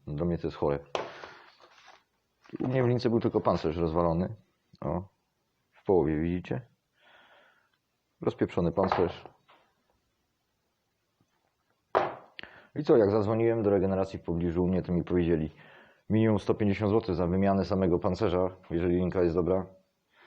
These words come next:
I dwa dni czekania". Mówię: "No chyba ich trochę pogięło z leksza". I mówię: "Jeżeli ktoś se potrafi, jeżeli firma jakoś potrafi zregenerować, to ja sobie nie zregeneruję".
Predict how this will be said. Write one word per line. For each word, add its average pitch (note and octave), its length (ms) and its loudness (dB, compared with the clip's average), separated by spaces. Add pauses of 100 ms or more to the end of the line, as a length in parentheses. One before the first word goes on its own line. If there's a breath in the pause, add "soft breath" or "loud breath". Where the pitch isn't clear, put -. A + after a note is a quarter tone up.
(1300 soft breath)
I C3 80 0
dwa A2+ 140 4
dni A2+ 140 2
czekania". D#2+ 400 -4 (280)
Mówię: F#2 220 0
"No F#2 100 0
chyba F#2 220 2
ich E2+ 100 -2
trochę F2 220 -4
pogięło E2+ 360 0
z D#2 60 -4
leksza". F2 360 -6 (240)
I D#2+ 80 -8
mówię: F2 220 2
"Jeżeli E2+ 280 2
ktoś G2 160 -4
se G2 100 -4
potrafi, E2+ 420 -6
jeżeli F2 560 0
firma F#2 280 -4
jakoś E2+ 200 -6
potrafi E2 320 -8
zregenerować, D#2+ 500 -4
to F2+ 60 -2
ja F2 60 2
sobie F2 200 -4
nie F2 120 -2
zregeneruję". F#2 520 -2